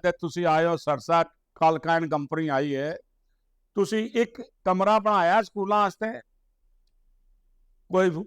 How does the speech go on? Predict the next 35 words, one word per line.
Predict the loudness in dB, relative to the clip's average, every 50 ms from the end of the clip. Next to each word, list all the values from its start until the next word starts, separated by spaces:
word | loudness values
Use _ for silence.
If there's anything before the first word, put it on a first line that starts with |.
| -12 -6 -2
ਡਿਸਪੈਂਸਰੀ | -2 -2 0 0 0 0 0 0 -2 -2 -2
ਖੋਲ੍ਹੀ, | 0 0 0 2 2 2 0 0 -2 -6 -12 _ _ _ _ _ _ _ _ _ _ _ _ _
ਕੋਈ | -2 -2 -2 -2
ਸਕੂਲ | -2 -4 -4 -4 -2 -2 -2
ਖੋਲ੍ਹੇ? | 0 2 2 2 2 2 0 0 -2 -6 _ _ _ _ _ _ _ _ _ _ _ _ _ _ _ _ _ _ _ _ _ _ _ _ _ _ _
ਜਿਹੜੇ | _ -4 -2 0 2 2
ਅਸੀਂ | 0 0 -2 -6 -4
ਕਰੋਨਾ | -4 -2 0 0 2 2 2
ਰੁਪਏ | 0 0 0 -2 -2
ਛੱਡ | 0 0 0 0 0
ਗਏ | 0 0
ਉਹ | 0 0 0
ਵੀ | -2 -4 -4
ਖਾ | 0 2 2 2
ਗਏ, | 2 2 -2 -2
ਜਿਹੜੇ | -2 -2 0 0 0
ਅੱਗੋਂ | 0 0 2 2
ਆ | 4 4
ਰਹੇ | 2 2 0
ਨੇ | 0 -2
ਉਹ | -4
ਵੀ | -2 0
ਖਾ | 2 2 2
ਰਹੇ | 2 2 -2
ਹੋ। | -4 -6 -8 _ _ _ _ _ _ _ _ _ _ _ _ _ _ _ _ _ _ _ _ _ _ _ _ _ _ _ _ _ _ _ _ _
ਖਾਣ | _ -4 -2 0 0 0 -2
ਤੋਂ | 0 0
ਇਲਾਵਾ | 0 2 2 2 4 2 0 0
ਤੁਹਾਨੂੰ | 0 -2 -2 -2 -2 -2 -6 -4
ਕੋਈ | -2 0 0
ਹੋਰ | 2 2 0 0 -2 -2
ਨਜ਼ਰ | -2 -2 0 0 2
ਆਇਆ | 2 2 2 2 2 2 0 0
ਹੈ | 0 -2
ਇੱਥੇ? | -2 _ -4 -4 -4 -4